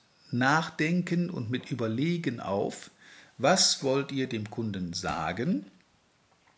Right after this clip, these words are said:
um ihn dazu zu bringen, sich für euch, euer Produkt, eure Firma zu interessieren, mit euch einen Termin zu machen,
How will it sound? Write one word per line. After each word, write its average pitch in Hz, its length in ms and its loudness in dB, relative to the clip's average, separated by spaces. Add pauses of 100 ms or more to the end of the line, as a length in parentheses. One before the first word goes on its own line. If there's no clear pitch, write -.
(380)
um 160 200 4
ihn 135 120 2
dazu 113 300 -2
zu 107 240 -6
bringen, 160 420 0
sich 139 240 -4
für - 200 -2
euch, 170 320 2
euer 117 200 -2
Produkt, 123 460 -4
eure 101 240 -2
Firma 180 380 0
zu 175 100 -4
interessieren, 160 580 -2
mit 131 140 -4
euch 107 240 -4
einen 101 100 -4
Termin 117 440 2
zu 180 160 0
machen, 151 460 -2